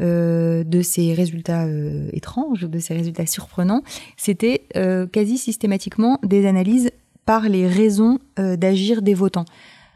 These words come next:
Donc la plupart du temps, quand on essaye d'expliquer évidemment, euh, une victoire électorale ou une victoire référendaire,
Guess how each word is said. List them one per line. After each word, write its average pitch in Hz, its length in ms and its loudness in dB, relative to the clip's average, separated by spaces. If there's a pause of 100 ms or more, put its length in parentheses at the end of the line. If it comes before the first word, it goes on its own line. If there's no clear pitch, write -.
(120)
Donc 180 160 0
la 185 100 2
plupart 214 260 -2
du 202 80 -2
temps, 262 120 -2
quand - 180 -4
on 196 80 0
essaye 185 220 -2
d'expliquer 196 500 -4
évidemment, 165 480 -2
euh, 156 140 -4
une 156 160 0
victoire 170 280 -4
électorale 170 480 -4
ou 160 60 -2
une 160 140 2
victoire 165 340 -4
référendaire, 165 640 -4